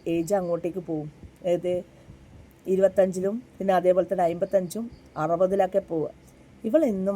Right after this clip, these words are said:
മധുര പതിനെട്ട്, അത്രയാ. ആ തന്നെ, എന്താ ചെയ്യുക അല്ലേ? പിന്നെ അത് മാത്രമല്ല, കല്യാണക്കാരിയൊക്കെ പറയുന്നത് കേട്ടു. ഇവനൊക്കെ പെണ്ണ് കൊടുക്കാൻ ആൾക്കാരുണ്ടല്ലോ അല്ലേ? ഇവൻ്റെ വായിലെ നാവും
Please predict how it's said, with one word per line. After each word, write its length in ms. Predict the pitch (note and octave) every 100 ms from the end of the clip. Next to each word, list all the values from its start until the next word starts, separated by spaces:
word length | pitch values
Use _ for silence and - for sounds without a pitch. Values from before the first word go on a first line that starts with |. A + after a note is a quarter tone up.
| F#3
മധുര 200 | E3 E3+ -
പതിനെട്ട്, 400 | F3 E3 D#3 - - -
അത്രയാ. 400 | F#3 F3+ F#3 F3+ D#3+ - - - - - G3+
ആ 20 | A#3 G#3+ F#3 -
തന്നെ, 300 | G3 F#3+ G#3+ G3 F3+ - - - - - F#3
എന്താ 200 | F#3 G3+ G3
ചെയ്യുക 320 | F#3 F3+ F3+
അല്ലേ? 180 | F3+ F3+ F3 - - - - -
പിന്നെ 180 | F#3+ F#3+ D#3+
അത് 160 | E3 B3
മാത്രമല്ല, 540 | A#3 G3 G3 A#3 G3 C#3+ -
കല്യാണക്കാരിയൊക്കെ 1000 | F3 D#3+ D#3+ D#3+ D#3+ D#3+ F#3 F#3+ G3+ A3 A3+
പറയുന്നത് 400 | A3 A3 A3 A3+ G#3+
കേട്ടു. 380 | F#3+ F#3 - A#3+ - - - - - - G3
ഇവനൊക്കെ 320 | E3+ F3 G#3+ A#3
പെണ്ണ് 340 | F3 D#3 D#3 F#3+
കൊടുക്കാൻ 380 | G#3 G#3+ A#3 A#3 G#3
ആൾക്കാരുണ്ടല്ലോ 800 | F3 - F#3+ F#3+ G#3+ A3 A3 G3+
അല്ലേ? 180 | G#3 G3+ E3+ - -
ഇവൻ്റെ 260 | F3 F3 F#3+ G3
വായിലെ 400 | F3 F3 F#3+ G3+
നാവും 280 | G3+ G3+